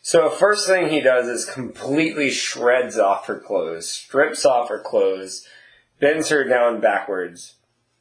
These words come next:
And he says, "Have you been taught how to please men?" She doesn't respond.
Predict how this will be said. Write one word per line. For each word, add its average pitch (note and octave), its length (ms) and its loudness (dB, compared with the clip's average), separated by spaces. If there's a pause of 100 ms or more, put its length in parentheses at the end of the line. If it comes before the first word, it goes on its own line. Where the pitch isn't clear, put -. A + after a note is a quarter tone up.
(880)
And B2+ 280 0
he C3 120 0
says, A2+ 480 4 (280)
"Have E3 340 2
you F3 220 0
been A#2+ 280 0
taught G2+ 540 2
how A2 200 2
to G#2+ 120 4
please A2 480 -14
men?" A2 380 -6 (600)
She B2+ 360 -8
doesn't D#3 440 2
respond. F2 680 -2